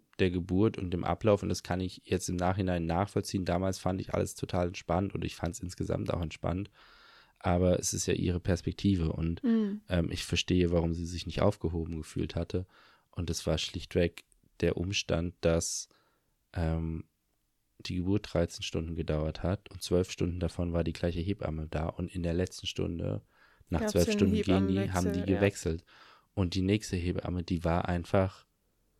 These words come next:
Speaker 1: nicht so sensibel, wie sie hätte das gebraucht quasi und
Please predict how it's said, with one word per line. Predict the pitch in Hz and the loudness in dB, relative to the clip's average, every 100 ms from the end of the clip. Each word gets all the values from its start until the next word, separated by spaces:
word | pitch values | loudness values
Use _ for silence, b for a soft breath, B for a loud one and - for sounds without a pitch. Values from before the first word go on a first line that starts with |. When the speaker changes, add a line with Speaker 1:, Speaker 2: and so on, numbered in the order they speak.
| _ _ _ _ - | _ _ _ _ -4
Speaker 1:
nicht | 98 90 - | 0 0 2
so | 95 90 | 2 4
sensibel, | 95 87 95 127 92 76 | 2 0 2 2 2 2
wie | 82 80 | 0 0
sie | 85 82 85 - _ - | 0 0 0 -4 _ -10
hätte | 92 87 90 90 - | -4 0 2 0 -2
das | - - | -8 -6
gebraucht | - - 101 104 - - | -8 0 4 4 4 -12
quasi | - - 76 85 82 | -8 -2 -2 -2 -4
und | 80 82 85 | -2 -4 -6